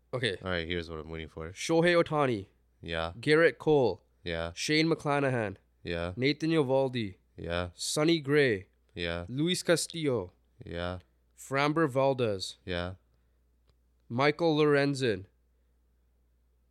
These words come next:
Speaker 1: And Kevin Gausman.
Speaker 2: Okay, yeah, Kevin Gausman had to be in there.
Speaker 1: Bassitt screwed himself over. <laughs>
Speaker 2: Yeah, Bassitt screwed himself over his last three
Speaker 1: Uh,
Speaker 2: starts.
Speaker 1: relief pitchers. Felix Bautista.
Speaker 2: Yeah.
Speaker 1: Emmanuel Clase.
Speaker 2: Yeah, Emmanuel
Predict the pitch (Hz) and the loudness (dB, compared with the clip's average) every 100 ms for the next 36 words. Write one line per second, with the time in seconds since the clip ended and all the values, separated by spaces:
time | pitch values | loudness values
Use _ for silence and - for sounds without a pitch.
0 | _ _ 123 123 - 127 120 127 113 95 | _ _ -2 -2 -2 -4 -2 -2 0 -2
1 | - 87 - 104 90 76 95 95 95 90 | -4 -16 -4 0 2 0 -2 -4 0 -2
2 | 82 82 - 76 73 69 71 - - - | 0 -4 -6 -10 -12 -12 -20 -20 -20 -6
3 | 120 143 139 139 - 147 127 110 101 95 | 0 0 0 -2 -4 -4 -2 -2 -4 -4
4 | 101 123 - - 120 104 104 120 - - | -6 -6 -8 -8 0 2 4 2 0 -4
5 | 104 92 82 87 78 80 73 78 76 143 | -2 -2 -2 -4 -6 -8 -2 -2 2 2
6 | 131 123 151 156 196 - 180 170 156 123 | 2 4 2 4 2 2 0 0 2 2
7 | 95 - - _ - _ _ _ _ _ | 2 -6 -14 _ -20 _ _ _ _ _
8 | _ 170 170 175 151 151 147 156 143 117 | _ -2 2 2 4 2 2 -2 -2 -2
9 | 95 87 _ _ _ 90 87 87 87 _ | -2 -4 _ _ _ -4 -2 -2 -6 _
10 | 120 135 147 151 147 139 127 - 123 95 | -2 2 2 2 0 0 -2 -2 -4 -4
11 | 95 _ 87 85 82 85 | -6 _ -8 -6 -6 -6